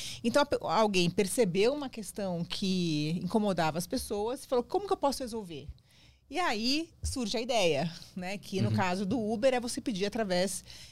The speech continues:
Speaker 1: é, no começo era através de ligações telefônicas, depois É, foi através de aplicativos, que assim, gente, é uma maravilha, né? Mudou a história, é, aí da locomoção, né? É, na mobilidade urbana.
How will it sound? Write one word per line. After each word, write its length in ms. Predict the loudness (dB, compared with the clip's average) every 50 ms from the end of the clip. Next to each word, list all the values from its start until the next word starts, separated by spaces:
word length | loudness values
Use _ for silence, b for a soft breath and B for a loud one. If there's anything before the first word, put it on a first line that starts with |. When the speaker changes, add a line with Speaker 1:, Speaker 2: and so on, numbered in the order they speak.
| B B
Speaker 1:
é, 100 | -4 0
no 100 | 0 0
começo 680 | 2 4 4 4 6 6 6 8 6 6 4 2 4 4
era 120 | 4 4 2
através 340 | 0 -2 -2 0 -2 -2
de 80 | -4 -6
ligações 440 | -8 -8 -6 -6 -6 -4 -4 -4 -4
telefônicas, 680 | -4 -4 -6 -6 -4 -6 -4 -4 -4 -4 -2 -2 -2 -2
depois 520 | -2 -6 -2 0 0 0 0 0 -2 -8 b b b b b b b -6
É, 80 | -6
foi 180 | -4 0 0 0
através 640 | 2 2 0 0 0 -2 -4 -4 -4 -4 -6 -10 -10 -8
de 120 | -4 -2
aplicativos, 880 | -2 -2 -4 -6 -4 -4 -4 -4 -2 -2 -2 -2 -2 -2 -4 -6 -8 -8
que 120 | -2 -2
assim, 380 | 0 0 2 4 4 4 6 6
gente, 260 | 4 4 2 2 0
é 60 | -2
uma 40 | -2
maravilha, 540 | -2 0 0 0 2 4 4 2 2 2 0
né? 180 | 2 2 2 2 2
Mudou 380 | 0 0 0 0 0 0 2
a 80 | 4 4
história, 500 | 4 4 4 4 4 6 6 6 4 2 B B B B B B B B
é, 280 | -2 2 4 6 6 4
aí 260 | 4 2 0 -2 -2
da 240 | -2 -2 -2 -2 -2
locomoção, 880 | -2 -4 -4 -4 -2 0 2 2 2 0 0 0 2 4 4 4 4
né? 680 | 4 4 4 4 4 4 2 2 0 2 2 2 2 2
É, 40 | 2
na 120 | 2 2
mobilidade 580 | 2 4 4 4 4 4 2 2 0 -2 -4 -4
urbana. 560 | -6 -2 0 2 4 4 2 0 -2 -8 -12